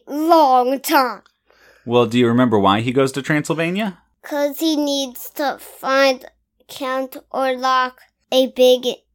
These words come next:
Speaker 1: and deserted house.
Speaker 2: Yeah, exactly. Yeah, he's going there to sell him a house.
Speaker 1: I mean a castle.
Speaker 2: Orlok already has a castle,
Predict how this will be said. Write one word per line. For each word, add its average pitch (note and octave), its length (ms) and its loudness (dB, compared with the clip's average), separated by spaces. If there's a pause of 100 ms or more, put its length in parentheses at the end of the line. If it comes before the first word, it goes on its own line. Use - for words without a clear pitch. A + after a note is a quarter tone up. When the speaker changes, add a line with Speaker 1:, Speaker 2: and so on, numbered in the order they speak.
(160)
Speaker 1:
and A#3+ 200 -4
deserted G#3 680 -8
house. - 440 -6 (440)
Speaker 2:
Yeah, G3 360 -4
exactly. A#2+ 600 -4
Yeah, G2+ 220 -2
he's G2 160 -4
going A#2 180 -2
there A2+ 140 -2
to G#2 100 -2
sell A#2 240 -2
him A2 80 0
a A2+ 60 2
house. - 520 -4 (840)
Speaker 1:
I C4+ 140 -2
mean D#4+ 180 4
a D#4+ 80 0
castle. A3 640 -8 (600)
Speaker 2:
Orlok E3+ 400 2
already G#2+ 440 0
has F2+ 640 -4 (100)
a E2+ 80 -6
castle, - 560 -4